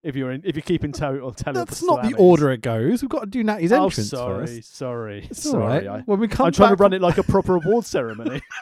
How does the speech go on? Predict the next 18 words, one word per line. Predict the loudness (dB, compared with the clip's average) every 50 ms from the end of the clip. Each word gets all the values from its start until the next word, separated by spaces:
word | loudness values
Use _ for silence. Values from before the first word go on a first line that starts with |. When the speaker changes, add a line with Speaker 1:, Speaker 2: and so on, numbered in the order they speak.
| -8 -8 -8
Speaker 1:
<laughs> | -8 -12 -14 -16 _ _ _ -4
Speaker 2:
That's | -4 -4 -2 -2
not | -2 0
how | 0 -2 -2
they | -2 -2 -2
do | -2 -4 -4 -4
it. | -4 -4 -6 _ _ _ _ -18
<laughs> | -16 -16 -16 _ _ _ _ _ _ _ _ -20 -18 -14 -12 -12 -10 -10 -12 -10 _ -4
So | -4 0
Natty | 2 4 4 4 4 2
heads | 4 4 2 2 0
to | 0
the | 0 2 4
ring, | 4 2 2 2
gives | 0 2 2 2 2
Bret | 0 -2 -2 -2 -2
a | -6
heart. | -8 -8 -6 -8 -8 -10